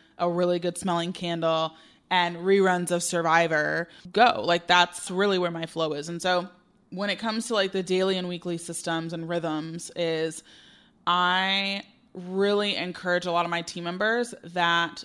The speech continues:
there shouldn't be a ton, really the only, I guess,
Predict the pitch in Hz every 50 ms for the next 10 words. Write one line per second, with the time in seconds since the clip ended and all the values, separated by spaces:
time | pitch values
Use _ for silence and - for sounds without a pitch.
0 | - - 185 - 185 185 175 - - - 214 220 226 220 202 196 196 185 - 165
1 | 165 - - - - - 196 185 185 185 180 185 - - - 196 240 285 277 254
2 | 226 - - - 190 196 214 220 226 226 226 226 220 214 208 208 196 190 - _
3 | _ _ _ _ _ _ _ - 175 175 175 180 175 170 170 170 175 - - -
4 | -